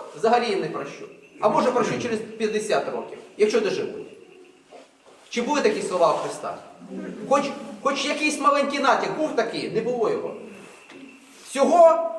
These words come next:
одна доба чи дві доби. І все. Я постійно вражаюся цьому історич-, цю іс-, історичній події, у цьому фрагменту маленькому. Він просто с-, відразу простив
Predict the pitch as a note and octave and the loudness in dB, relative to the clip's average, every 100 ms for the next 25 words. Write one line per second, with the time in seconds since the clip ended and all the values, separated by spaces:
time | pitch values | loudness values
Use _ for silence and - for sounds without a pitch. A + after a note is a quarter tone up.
0 | - - - - - A3 C#4 B3+ - F3+ | -12 -18 -20 -12 -2 0 4 4 4 4
1 | - - D#4 C4+ A3 A#3+ - B2 C3+ - | 2 0 -6 -4 -2 -2 -2 -2 -4 -8
2 | - - - - - - C#4 C4+ A#3+ D#3+ | -12 -20 -20 -20 -16 -4 -2 0 2 2
3 | - - - - - - - - _ _ | -2 -10 -14 -18 -20 -20 -20 -20 _ _
4 | _ _ _ _ _ _ _ D3+ A3+ D4 | _ _ _ _ _ _ _ 0 6 6
5 | C#4+ B3 C4+ C4+ B3+ B3 A#3+ C4 A3+ G#3+ | 6 4 2 4 6 6 6 4 4 2
6 | A3+ G#3+ G#3+ A3 G#3+ - F3 - G3+ G#3+ | 2 2 2 2 0 -4 -12 -10 -8 -8
7 | - G3 G#3 G#3 - A3 G3+ E3+ - - | -10 -6 -2 -2 -4 -4 -4 -4 -8 -12
8 | - - G#3 A#3+ C4+ B3+ C4+ B3+ C4 A#3 | -14 0 0 2 2 4 4 4 2 4
9 | A3 A3 G3 - C3+ - - - - G3 | 4 4 4 -2 -6 -12 -16 -20 -12 -4
10 | C4 A#3+ C#4 D4+ D4+ A3+ A#3+ A3 A#3+ B3+ | -2 2 6 6 6 0 -2 0 4 4
11 | G#3+ - A3 G#3+ C#4+ | 4 0 -2 -4 -8